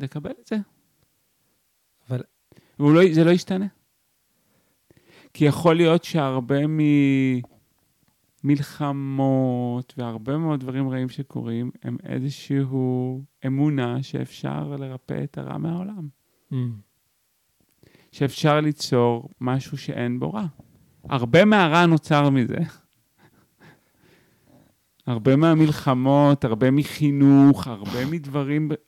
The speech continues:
Speaker 1: נוראים שנעשים, הם נעשים...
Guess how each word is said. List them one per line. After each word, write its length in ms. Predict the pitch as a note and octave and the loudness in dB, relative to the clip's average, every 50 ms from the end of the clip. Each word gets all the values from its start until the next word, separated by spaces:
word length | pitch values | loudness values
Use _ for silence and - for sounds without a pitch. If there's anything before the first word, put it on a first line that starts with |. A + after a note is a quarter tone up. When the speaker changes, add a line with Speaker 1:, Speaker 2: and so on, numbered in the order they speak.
| - - - | -14 -8 -2
Speaker 1:
נוראים 480 | C#3 C3+ C3 B2 B2 B2 B2+ C#3 D#3 | 0 2 2 2 2 0 0 -2 -4
שנעשים, 720 | D3 - E3+ D3 C#3 B2+ A2+ A2 - - - D3+ F3+ G#3+ G#3+ | -2 -4 -4 -2 -2 -2 -4 -4 -6 -4 -4 -2 -2 -2 -2
הם 140 | F3+ C#3+ B2+ | -2 -2 -2
נעשים... 640 | B2 A#2+ A#2+ - - - D3+ D3+ E3+ F#3 G3 G3 | -2 -2 -4 -6 -6 -4 -2 -2 -2 -2 -2 -6